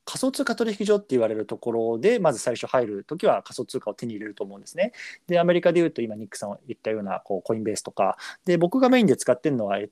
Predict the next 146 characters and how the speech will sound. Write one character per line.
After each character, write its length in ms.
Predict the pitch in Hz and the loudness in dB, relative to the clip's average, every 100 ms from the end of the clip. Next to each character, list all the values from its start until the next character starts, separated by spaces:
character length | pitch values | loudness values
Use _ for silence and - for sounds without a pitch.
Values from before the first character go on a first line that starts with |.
| - | -8
と、 80 | 101 | 4
バ 140 | 135 | 6
イ 40 | |
ナ 100 | 196 | 6
ン 40 | 214 | 4
ス 120 | 196 | 2
ユ 100 | 180 | 0
ー 40 | |
エ 40 | 175 | 0
ス 160 | - - | -2 -10
っ 20 | |
て 100 | 110 | -8
い 80 | 101 | -2
う 40 | |
バ 120 | 113 | 0
イ 40 | 139 | 0
ナ 80 | |
ン 20 | 143 | -2
ス 100 | - | -4
系 160 | 139 | -4
の、 280 | 131 120 117 123 | -2 -2 -4 -8
あ 120 | 113 | -10
の、 60 | |
と 100 | 110 | -12
こ 100 | - | -14
ろ 380 | 113 110 110 110 - _ _ - | -6 -4 -4 -6 -12 _ _ -18
な 80 | 104 | -16
ん 40 | |
で 60 | 95 | -16
す 80 | |
け 100 | - | -12
れ 60 | 101 | -10
ど 80 | - | -4
も、 280 | 190 240 147 | 0 6 6
あ 60 | |
と 100 | - | 4
は 120 | - - | 0 -2
エ 80 | 113 | -6
フ 100 | - | 4
テ 80 | |
ィ 20 | 127 | 4
ー 40 | |
エ 20 | |
ッ 40 | - | 4
ク 100 | - | -6
ス 20 | |
と 100 | - | 0
か、 80 | 165 | 4
ま 100 | 214 | 4
あ、 20 | |
い 40 | |
ろ 100 | 143 | 4
ん 40 | 143 | 2
な 80 | 127 | -2
仮 140 | 123 | -4
想 100 | 131 | -6
通 120 | - | -6
貨 120 | 120 | -8
取 180 | 110 104 - | -8 -10 -8
引 80 | |
所 80 | 110 | -8
が 80 | 98 | -8
あ 20 | |
り 80 | 95 | -10
ま 140 | 101 | -14
す 60 | - | -16
と。 100 | - _ - _ - | -18 _ -20 _ -2
例 60 | 240 | 2
え 20 | |
ば 100 | 165 | 2
日 80 | 127 | 0
本 160 | 147 | -2
で 60 | 117 | -2
あ 40 | |
れ 60 | 123 | -2
ば 100 | - | -4
コ 160 | - 117 | -6 -6
イ 40 | |
ン 60 | 107 | -6
チ 120 | 117 | -8
ェ 20 | |
ッ 40 | |
ク 100 | - | -8
さ 120 | - 95 | -12 -12
ん 60 | |
と 100 | 90 | -10
か、 100 | 104 | -8
ま 100 | 101 | -6
あ、 20 | |
い 40 | 110 | -6
ろ 80 | 117 | -4
ん 40 | |
な 80 | 113 | -4
の 80 | 104 | -4
が 60 | |
あ 40 | 113 | -4
る 80 | |
と 60 | 107 | -6
思 120 | 107 | -12
う 20 | 104 | -14
ん 40 | |
で 60 | 101 | -16
す 100 | - | -14
け 80 | |
れ 80 | 98 | -14
ど 60 | 110 | -2
も、 280 | 143 165 - - - - | 4 4 4 -2 -14 -8
ま 60 | |
あ、 20 | - | -2
そ 180 | - | 4
う 20 | 311 | 6
い 40 | |
う 20 | |
と 100 | 311 | 6
こ 100 | 277 | 4
ろ 60 | 262 | 4
っ 40 | |
て 380 | - - 135 113 | 2 2 2 2
最 220 | - 254 | 0 -2
初 100 | 254 254 | -2 -6
例 60 | - | -4
え 40 | |
ば 80 | 139 | -4
日 140 | 107 | -4
本 240 | 101 160 165 | -4 -2 -2
円 100 | 165 | -4
と 100 | - | -4
か 100 | 101 | 0
ド 160 | 139 | 2
ル 80 | 151 | 2
の 60 | 101 | 2
法 180 | 196 | 2
定 120 | 208 233 | 4 2
通 160 | 254 | 0
貨 100 | - | 0
を 40 | 110 | 0
入 80 | |
れ 80 | 117 | 0
た 100 | 127 | -2
と 100 | 135 | -4
し 60 | - | -8
て 100 | 110 | -12
も 100 | 110 | -12
資 140 | - | -6
金 120 | 370 | 0
が 240 | 214 107 | 2 0